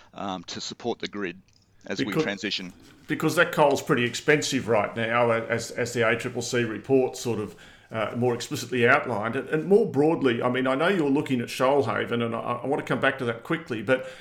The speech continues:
Speaker 2: just in these next fourteen years, which is an incredibly long time in markets, a, a, a lifetime, a career, uh, how do you intend to replace, um, uh, Eraring? Will you, will you build in front of its closure, or, or, or, or have you,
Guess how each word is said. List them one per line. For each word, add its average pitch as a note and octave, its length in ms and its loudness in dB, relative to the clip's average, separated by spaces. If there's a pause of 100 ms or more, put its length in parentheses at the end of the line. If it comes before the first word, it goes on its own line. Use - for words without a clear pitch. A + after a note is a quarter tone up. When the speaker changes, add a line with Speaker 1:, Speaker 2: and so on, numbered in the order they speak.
(340)
Speaker 2:
just F#3+ 320 2
in F#3 140 4
these C#3+ 260 4
next C3 180 2
fourteen A#2+ 440 2
years, B2 320 0
which - 160 -8
is G#2+ 80 -8
an A#2+ 80 -4
incredibly C3 400 4
long A2+ 240 -2
time A2+ 300 0
in G#2+ 100 -6
markets, G#2+ 500 -4
a, A#2+ 60 -8
a, A#2+ 480 -4
a - 0 -
lifetime, B2 560 2
a G#2 60 -8
career, B2 480 0 (380)
uh, C#3+ 180 -4
how G3 160 6
do G#3+ 80 0
you F#3+ 100 2
intend D3 360 0
to C3+ 100 -2
replace, C3 760 0
um, A2+ 580 0
uh, A2 360 0
Eraring? A2+ 600 4
Will A#2+ 100 0
you, B2+ 140 -2
will C3+ 140 2
you C3 100 6
build C3 260 2
in A2 100 -2
front C3+ 240 0
of D3 120 -2
its - 160 -8
closure, D3+ 520 2
or, A#2+ 180 2
or, B2 200 -2
or, C3 180 -4
or B2+ 380 -4
have C#3+ 180 -4
you, C#3 180 -6